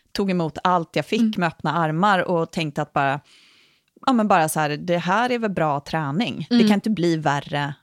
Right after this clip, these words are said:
Speaker 1: än det här.
Speaker 2: Nej.
Speaker 1: Alltså jag körde något gig på, ehm, på Trädgården här i Stockholm, eh, med liksom, det var typ så här åtta utspridda pers,
Speaker 2: <laughs>
Speaker 1: eh, i, som inte hörde någonting vad man sa och de fick inte sitta bredvid varann.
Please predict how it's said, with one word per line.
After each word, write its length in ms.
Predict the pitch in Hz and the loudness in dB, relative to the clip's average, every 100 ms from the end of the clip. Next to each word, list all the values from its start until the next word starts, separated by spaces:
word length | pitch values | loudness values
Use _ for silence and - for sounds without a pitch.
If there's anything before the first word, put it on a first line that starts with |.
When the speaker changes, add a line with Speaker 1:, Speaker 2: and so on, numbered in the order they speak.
| _ | _
Speaker 1:
än 120 | 151 | -2
det 60 | 143 | -2
här. 400 | 135 202 - 185 - | -2 -2 -2 -6 2
Speaker 2:
Nej. 280 | 247 208 208 | 4 4 2
Speaker 1:
Alltså 180 | 190 | 0
jag 140 | 185 180 | 0 0
körde 260 | 202 175 | 2 0
något 180 | 170 156 | 0 -4
gig 260 | 175 156 151 | -4 -4 -4
på, 320 | 160 151 147 - _ _ _ _ _ | -2 -2 -2 -6 _ _ _ _ _
ehm, 560 | 165 147 147 139 139 135 | -4 -2 -4 -4 -6 -6
på 120 | - | -8
Trädgården 720 | - 214 247 202 - - 170 - _ - | -2 -2 0 -2 -4 -4 -6 -8 _ -6
här 320 | 160 147 147 | -2 -2 -4
i 280 | 139 135 135 | -4 -4 -6
Stockholm, 460 | - - 151 147 - _ | -8 -6 -6 -6 -10 _
eh, 140 | 165 147 - 50 - _ | -6 -6 -8 -12 -18 _
med 280 | 175 165 160 | -2 0 -2
liksom, 360 | 151 165 151 - - _ | -2 -2 -4 -8 -20 _
det 60 | - | -8
var 80 | 190 | -4
typ 180 | 175 | -4
så 80 | - | -4
här 80 | - | -4
åtta 640 | - 196 _ _ _ 202 185 | -4 -6 _ _ _ 0 2
utspridda 800 | 202 170 - - - 160 147 151 - _ - | 0 -2 -4 -8 -4 -4 -2 -4 -4 _ -6
pers, 500 | 240 247 240 269 - 254 | 2 2 4 0 0 -2
Speaker 2:
<laughs> 60 | - | 0
Speaker 1:
eh, 280 | 190 170 - | 2 2 2
i, 240 | 196 180 | 2 2
som 180 | 180 190 | 0 -2
inte 180 | 190 165 | -2 -2
hörde 300 | 170 175 160 | 0 0 0
någonting 600 | 170 214 240 233 - 170 | 0 2 2 2 0 0
vad 100 | 160 | 0
man 120 | 156 | 0
sa 440 | - - 220 220 208 | 0 4 6 6 4
och 80 | |
de 200 | 208 170 | 4 0
fick 280 | 165 175 - | -2 -8 -8
inte 200 | - 175 | -6 -4
sitta 140 | 175 180 | -4 -2
bredvid 320 | 190 180 147 | 0 0 2
varann. 540 | 175 190 220 208 208 | 2 6 6 6 2